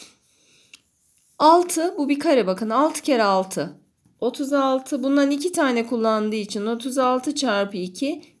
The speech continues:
yetmiş iki santimetre kare buradan gelecek. Altı çarpı on,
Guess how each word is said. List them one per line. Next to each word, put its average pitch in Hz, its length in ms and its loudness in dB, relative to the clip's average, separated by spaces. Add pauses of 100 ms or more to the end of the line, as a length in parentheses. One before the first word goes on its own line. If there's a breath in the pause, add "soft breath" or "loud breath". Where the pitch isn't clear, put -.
yetmiş 285 480 -2
iki 349 480 -2
santimetre 254 800 -2
kare 277 260 -2
buradan 175 400 -4
gelecek. - 460 -14 (1200 soft breath)
Altı 294 420 4
çarpı 240 420 0
on, 175 220 -6